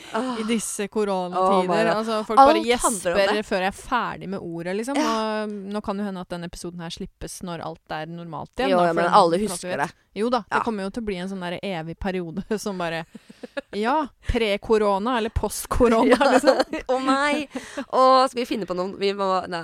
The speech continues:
Speaker 1: uff, vi må, nei, dette her er sykdomsføl-, vi må kalle det
Speaker 2: Ja.
Speaker 1: noe annet. Jeg vet ikke.
Speaker 2: Ja, ikke sant?
Speaker 1: For nå
Speaker 2: Ja.
Speaker 1: er jeg så lei av sånne
Speaker 2: Ja.
Speaker 1: tekster og innpå, ja, i disse
Speaker 2: Ja.
Speaker 1: koro-, koronatider, så,
Speaker 2: Ja.
Speaker 1: ja.
Speaker 2: Uff, ja.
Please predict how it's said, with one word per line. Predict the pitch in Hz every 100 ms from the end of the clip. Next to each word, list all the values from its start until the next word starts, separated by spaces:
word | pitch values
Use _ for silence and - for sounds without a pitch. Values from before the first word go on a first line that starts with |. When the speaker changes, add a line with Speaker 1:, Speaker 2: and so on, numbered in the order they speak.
| 170
Speaker 1:
uff, | 190 - - -
vi |
må, | 185 -
nei, | - - 76 139 185
dette | 196
her | 202 180
er | 180 -
sykdomsføl-, | - 240 180 - - - - 202
vi |
må | 247 277
kalle | 370 220
det |
Speaker 2:
Ja. | 247
Speaker 1:
noe | 240
annet. | 240 _ -
Jeg | -
vet | 240 -
ikke. | 262
Speaker 2:
Ja, | 247 254 -
ikke | 254
sant? | 269 269
Speaker 1:
For | 247
nå | 233
Speaker 2:
Ja. |
Speaker 1:
er | 226 240
jeg | 247
så | 254
lei | 208 185
av | 202
sånne | 226 240
Speaker 2:
Ja. | 233
Speaker 1:
tekster | - - 190 -
og | 185 196
innpå, | 180 -
ja, | 208 226
i | 233
disse | 226 240
Speaker 2:
Ja. | 233
Speaker 1:
koro-, | 214 196 180 -
koronatider, | 220 175 175 190 175 180 190
så, | 226
Speaker 2:
Ja. | 233 226
Speaker 1:
ja. | - 180 - 233
Speaker 2:
Uff, | - -
ja. | 220